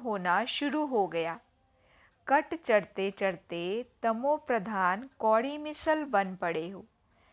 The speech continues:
भारत ही सौ प्रतिशत सॉल्वेंट था, इन्हों को यह वर्षा कहाँ से मिला?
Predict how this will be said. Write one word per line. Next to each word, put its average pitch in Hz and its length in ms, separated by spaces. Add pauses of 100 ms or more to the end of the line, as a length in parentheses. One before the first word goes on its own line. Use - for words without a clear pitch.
(220)
भारत 220 560
ही 311 260
सौ 226 400
प्रतिशत 220 760
सॉल्वेंट 254 640
था, 196 280 (800)
इन्हों 262 340
को 330 200
यह 320 200
वर्षा 208 640
कहाँ 233 400
से 294 220
मिला? 285 320